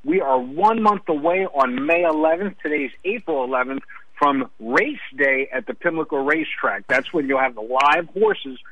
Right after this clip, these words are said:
not the simulcast, as we always forget the Sport of Kings, where, as we do that road to the Triple Crown. I'm brought up in Baltimore, Maryland, as, and this is horse country. And, you know, this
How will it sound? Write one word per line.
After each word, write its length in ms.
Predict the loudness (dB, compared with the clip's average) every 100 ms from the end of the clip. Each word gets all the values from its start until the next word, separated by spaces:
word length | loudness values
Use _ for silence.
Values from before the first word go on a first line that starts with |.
| -20 -6
not 260 | 2 2 2
the 60 | -6
simulcast, 680 | -4 0 0 0 2 0 0 -8 -4
as 160 | -2 2
we 140 | 4
always 260 | 4 2 0
forget 340 | -2 -2 -2 -4
the 160 | -8 -10 -20 -20 -6
Sport 260 | -2 -2
of 80 | -4 -10
Kings, 340 | -8 -6 -6 -8 -14 -10
where, 240 | -2 0 2
as 200 | 0 -2 -4
we 120 | -2
do 180 | -2 0
that 160 | -2
road 420 | -2 -2 -2 -2 -10
to 60 | -14
the 100 | -10
Triple 320 | -8 -8 -8
Crown. 380 | -2 2 2 -2 -12 -4
I'm 180 | 0 4
brought 240 | 4 4
up 140 | 0
in 120 | -2 -2
Baltimore, 460 | -2 -2 -4 0
Maryland, 400 | 4 4 4 -2
as, 100 | -6 -10 -16 -2
and 180 | 2 2
this 100 | 0
is 100 | -4
horse 300 | 0 0 0 -2
country. 400 | -4 -4 -6 -6 -10 -4
And, 120 | 0
you 60 | 2
know, 220 | 2 0
this 180 | -4